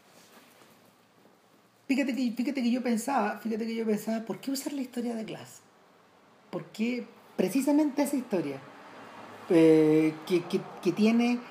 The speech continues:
que tiene ya un pasado cinematográfico, eh, a-, asociado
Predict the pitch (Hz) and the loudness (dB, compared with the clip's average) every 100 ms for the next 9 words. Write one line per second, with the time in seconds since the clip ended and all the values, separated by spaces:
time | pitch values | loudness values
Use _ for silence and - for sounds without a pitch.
0 | - - - 190 208 220 208 190 240 233 | -20 -20 -8 -4 0 2 4 4 4 2
1 | 262 254 277 277 262 240 233 233 214 247 | 0 2 2 2 2 2 2 2 2 2
2 | 214 170 185 226 - - - - 170 165 | 2 0 0 0 0 -12 -20 0 6 8
3 | 160 160 156 - - _ 202 190 226 185 | 8 6 0 -8 -18 _ 2 2 2 -2
4 | - 180 - 226 285 294 302 | -2 -2 2 4 4 2 -2